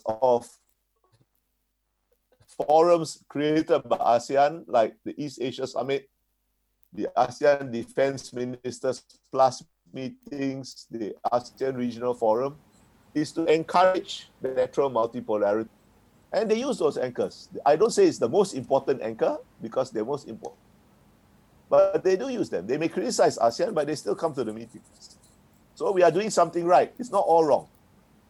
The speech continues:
Where we are probably, uh, we can do better, we have to try to speed up the economic projects of asean.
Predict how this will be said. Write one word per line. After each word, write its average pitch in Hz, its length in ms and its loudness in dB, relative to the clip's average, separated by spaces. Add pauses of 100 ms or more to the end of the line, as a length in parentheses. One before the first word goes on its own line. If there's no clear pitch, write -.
(160)
Where 247 360 6
we 170 160 2
are 147 360 6 (180)
probably, 165 500 4 (220)
uh, 110 460 4 (760)
we 123 140 0
can 123 200 0
do 143 160 0
better, 123 540 2 (1400)
we 147 180 -8
have 202 520 6
to 127 140 -8
try 156 420 6
to 117 180 -6
speed - 320 -10
up 135 240 4
the 101 160 -8
economic 120 500 -4 (380)
projects 101 580 -8 (140)
of 90 140 -8
asean. 85 360 -10